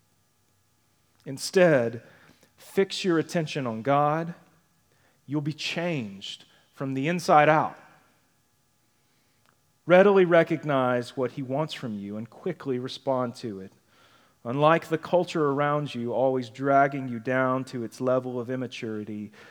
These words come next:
God brings the best out of you, develops well-formed maturity within you.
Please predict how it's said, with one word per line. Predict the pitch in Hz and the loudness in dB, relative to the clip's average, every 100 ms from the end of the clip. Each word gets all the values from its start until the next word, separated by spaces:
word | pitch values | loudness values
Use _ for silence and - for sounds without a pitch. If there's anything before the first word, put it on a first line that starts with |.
| - - | -20 -4
God | 160 147 147 | 0 2 0
brings | 143 139 131 110 | -4 -6 -8 -10
the | 117 | -10
best | 113 131 147 - - | -4 0 0 -2 -4
out | 107 107 | -4 -4
of | 104 | -8
you, | 104 104 101 104 - _ _ _ _ - | -10 -10 -10 -12 -18 _ _ _ _ -8
develops | 139 131 131 120 - | -4 0 0 -2 -8
well-formed | 139 135 135 131 - 135 120 113 | -4 -2 0 -2 -8 -8 -8 -10
maturity | 113 110 - 156 117 101 101 98 - | -12 -12 -8 -6 -6 -6 -10 -12 -16
within | - 104 147 | -14 -8 -8
you. | 131 95 | -8 -12